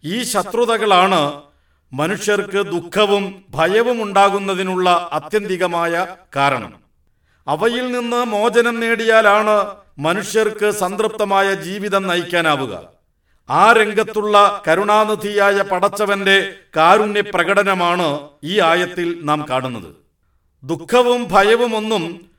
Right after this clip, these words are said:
ദുരിതത്തിലേക്ക് നയിക്കാതെ സംതൃപ്തവും സമാധാനപൂർണവുമായി ജീവിക്കുവാനാവശ്യമായ മാർഗദർശനം നൽകാമെന്ന അള്ളാഹുവിന്റെ വാഗ്ദാനം അവന്റെ മഹാകാരുണ്യത്തെ അടയാളപ്പെടുത്തുന്നു.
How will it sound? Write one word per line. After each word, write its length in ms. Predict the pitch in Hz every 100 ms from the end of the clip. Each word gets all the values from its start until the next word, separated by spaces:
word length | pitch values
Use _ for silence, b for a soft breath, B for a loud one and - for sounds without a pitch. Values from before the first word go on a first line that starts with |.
| _ _ 127
ദുരിതത്തിലേക്ക് 920 | 147 190 226 240 240 226 226 226 220
നയിക്കാതെ 800 | 202 214 220 220 214 214 202 202 - _ _ _ _
സംതൃപ്തവും 840 | - 170 202 240 233 233 226 220
സമാധാനപൂർണവുമായി 1600 | - 196 214 226 226 220 214 208 214 208 208 208 202 208 208 208 196 135
ജീവിക്കുവാനാവശ്യമായ 1400 | 170 214 220 214 214 208 202 202 202 208 214 202 202 202
മാർഗദർശനം 1000 | 202 185 202 208 208 208 208 214 202 202
നൽകാമെന്ന 800 | 190 196 196 202 202 196 196 - - 139
അള്ളാഹുവിന്റെ 720 | 180 214 208 196 208 202 202
വാഗ്ദാനം 760 | 175 185 185 190 185 147 - - _ 135
അവന്റെ 420 | 160 202 202 202
മഹാകാരുണ്യത്തെ 1160 | 185 175 202 202 175 185 208 196 190 190 190 190
അടയാളപ്പെടുത്തുന്നു. 880 | 156 185 180 180 165 151 120 90